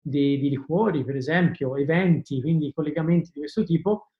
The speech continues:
e comunque racchiude, racchiude tante attività. Ehm, e quindi poi anche tutta la chiusura, la chiusura serale che porta ad una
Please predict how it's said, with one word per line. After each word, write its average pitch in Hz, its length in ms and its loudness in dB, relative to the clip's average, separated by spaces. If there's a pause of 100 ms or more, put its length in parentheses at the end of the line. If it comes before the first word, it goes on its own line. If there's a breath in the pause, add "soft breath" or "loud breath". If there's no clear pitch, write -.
(120)
e 208 100 0
comunque 190 400 4
racchiude, 165 540 2
racchiude 175 380 2
tante 139 300 -4
attività. 131 600 -12 (540)
Ehm, 143 1200 -2 (220)
e 262 220 2
quindi 196 260 6
poi 165 180 4
anche 170 200 2
tutta 160 200 0
la 147 120 -2
chiusura, 151 720 0
la 120 100 -14
chiusura 135 380 -6
serale 156 680 0
che 120 160 -8
porta 131 280 -14
ad 127 80 -18
una 127 140 -20